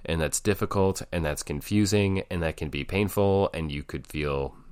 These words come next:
any number of things about this whole therapy thing, and working through those emotions, knowing those emotions.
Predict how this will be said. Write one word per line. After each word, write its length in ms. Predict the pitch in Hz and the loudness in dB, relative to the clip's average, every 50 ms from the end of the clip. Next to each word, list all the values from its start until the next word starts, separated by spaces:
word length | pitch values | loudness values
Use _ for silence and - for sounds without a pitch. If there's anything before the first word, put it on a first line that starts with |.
| - - - - | -20 -8 0 2
any 180 | 131 151 165 160 | 2 4 4 4
number 280 | 147 120 98 85 82 | 4 4 6 4 4
of 80 | 78 71 | 2 0
things 500 | - - 73 65 64 69 - - - - - - - | 0 -4 -4 -4 -4 -8 -8 -10 -10 -10 -10 -8 -4
about 320 | - 80 80 73 69 - | -2 0 0 0 0 -2
this 140 | 76 73 - | -4 -4 -2
whole 200 | - 78 76 76 | 0 0 -2 -2
therapy 480 | - 71 71 71 69 65 - 71 69 65 | -2 -2 0 0 0 -2 -4 -6 -8 -6
thing, 320 | - 69 67 67 65 64 - - - - | -4 -4 -4 -4 -4 -8 -10 -14 -8 -2
and 560 | 85 85 82 78 76 76 73 71 71 - - - - - - - - - - | 0 0 2 2 2 0 0 -2 -4 -6 -8 -12 -14 -16 -16 -20 -20 -10 0
working 440 | 71 85 98 92 - 90 85 87 82 | 6 8 8 8 6 4 2 2 2
through 260 | - - 95 95 95 | 4 6 6 6 6
those 240 | 80 87 85 76 82 | 6 6 6 6 4
emotions, 640 | 82 82 82 87 85 - - 87 85 85 80 80 | 4 4 4 4 4 4 2 2 2 0 0 -2
knowing 400 | 85 80 78 85 90 92 90 87 | -2 0 2 4 6 6 6 6
those 240 | 82 82 80 76 71 | 4 4 2 2 2
emotions. 800 | 78 76 73 73 73 73 - - 76 76 78 76 76 - - | 0 0 2 2 0 0 0 0 0 0 0 -2 -4 -6 -8